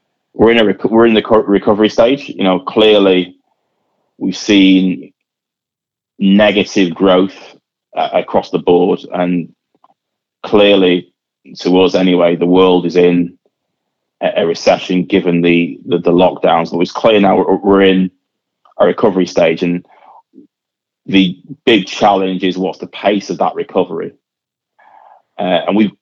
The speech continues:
set ourselves two scenarios: uh, one where you get back to some sort of normality by,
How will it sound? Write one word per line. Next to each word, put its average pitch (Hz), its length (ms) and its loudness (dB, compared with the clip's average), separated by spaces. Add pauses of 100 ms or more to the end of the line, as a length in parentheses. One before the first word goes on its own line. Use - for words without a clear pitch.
set - 260 0
ourselves 95 580 0
two 107 220 -2
scenarios: 95 880 -2
uh, - 200 -4
one 104 440 0
where 92 360 0
you 87 200 -8
get 92 300 -4
back 92 200 -2
to - 100 -20
some 98 280 -4
sort 92 320 -2
of 87 60 -10
normality 92 600 -2
by, 90 540 0